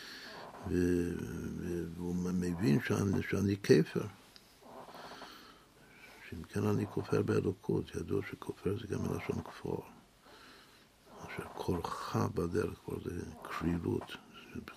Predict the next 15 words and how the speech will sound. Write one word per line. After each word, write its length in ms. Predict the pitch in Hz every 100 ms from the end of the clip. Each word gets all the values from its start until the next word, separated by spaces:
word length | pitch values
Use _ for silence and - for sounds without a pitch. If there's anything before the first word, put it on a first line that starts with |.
| -
קליפת 520 | - - - 92 92 82
עמלק. 720 | 87 85 - - - - - - - - - - - - - - - - - - - - - - - - -
אני 160 | 82 82 -
קר, 440 | - 135 117 87 85 76 -
אם 120 | 87 90
אני 160 | 92
תופס 480 | 92 - - - -
משהו 380 | 101 95 - - 90
לעצמי, 800 | 82 82 - - 120 104 85 -
אז, 300 | - - - - 85 85 -
אז 60 | - - - - -
נמצא 300 | 87 87 - 90 -
שאני 260 | 87 90
ממש 440 | 87 90 87 90 98 -
ב-, 360 | - - 87 87